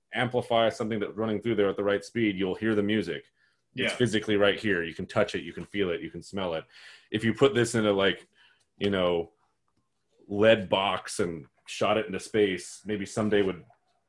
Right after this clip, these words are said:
Speaker 1: like, aliens would find a Saxon album and figure out how to play it without needing to, like, download Amazon Prime, you know?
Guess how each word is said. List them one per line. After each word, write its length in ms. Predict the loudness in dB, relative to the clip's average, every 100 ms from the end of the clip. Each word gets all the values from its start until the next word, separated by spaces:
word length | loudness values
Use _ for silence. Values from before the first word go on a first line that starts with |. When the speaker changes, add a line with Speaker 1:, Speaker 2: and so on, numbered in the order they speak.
| _
Speaker 1:
like, 200 | -12 -6
aliens 340 | 0 2 2 -2
would 120 | -6
find 220 | -4 -2
a 40 | -4
Saxon 460 | -4 -4 -4 -4
album 240 | -4 -4 -8
and 100 | -10
figure 180 | -8
out 60 | -6
how 60 | -8
to 80 |
play 300 | -8 -4 -2
it 160 | -2 -6
without 300 | -8 -4 -4
needing 240 | -4 -6 -6
to, 100 | -6
like, 280 | -4 -6 -10 _ _ _ -8
download 440 | -6 -4 -6 -8
Amazon 380 | -8 -8 -6 -8
Prime, 420 | -8 -8 -6 -6
you 100 | -6
know? 220 | -6 -6